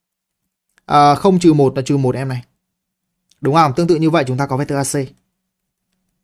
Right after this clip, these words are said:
A C thì thầy lấy điểm C trừ điểm A nhá. Hai trừ đi trừ hai bằng bốn em này. Một trừ đi ba thì còn trừ hai này. Tương tự trừ hai trừ đi một là bằng trừ ba.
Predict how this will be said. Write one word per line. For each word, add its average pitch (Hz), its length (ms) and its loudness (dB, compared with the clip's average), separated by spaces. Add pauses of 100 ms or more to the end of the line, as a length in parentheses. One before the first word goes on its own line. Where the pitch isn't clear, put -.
(720)
A 156 180 0
C - 100 -4
thì 160 280 2
thầy 131 120 -2
lấy 139 80 2
điểm 143 220 2
C - 80 -2
trừ 170 240 6
điểm 127 160 2
A 160 120 2
nhá. 190 220 4 (600)
Hai 175 200 2
trừ 160 160 0
đi 151 80 0
trừ 151 120 0
hai 151 220 -2
bằng 139 100 -4
bốn 135 180 0
em 160 100 -4
này. 127 160 -8 (1000)
Một 135 260 0
trừ 143 140 0
đi 156 120 4
ba 160 220 0
thì 151 120 -6
còn 131 180 -6
trừ 139 160 -4
hai 143 260 -6
này. 120 160 -8 (720)
Tương 151 160 -4
tự 135 180 -2
trừ 147 160 0
hai 147 240 -4
trừ 139 140 -2
đi 139 120 -2
một 127 220 -2
là 120 60 -6
bằng 123 180 -4
trừ 131 140 -4
ba. 131 260 -4